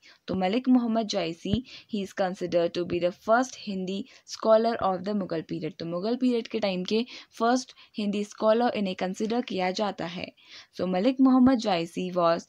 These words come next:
the first Indian Hindi scholar। मलिक मोहम्मद जायसी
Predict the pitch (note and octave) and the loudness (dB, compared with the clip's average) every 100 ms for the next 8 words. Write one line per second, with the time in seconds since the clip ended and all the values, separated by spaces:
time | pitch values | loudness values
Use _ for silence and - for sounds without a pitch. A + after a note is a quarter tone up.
0 | - _ - - G#3+ A#3 B3+ - - - | -20 _ -10 0 4 4 4 -4 -20 -20
1 | _ - F#3+ F3+ F#3 F#3+ B3+ - A3+ F#3+ | _ -4 -2 -2 0 0 -2 -6 -6 -4
2 | D#3+ E3 - F3 D#3+ D3+ - - - - | -4 -6 -2 2 2 0 -4 -10 -20 -14
3 | - F3+ F3 G#3+ B3+ B3+ B3+ C4+ A3 F#3+ | -4 0 2 4 4 6 6 6 2 0
4 | E3 - F3 G#3+ | 0 -4 0 0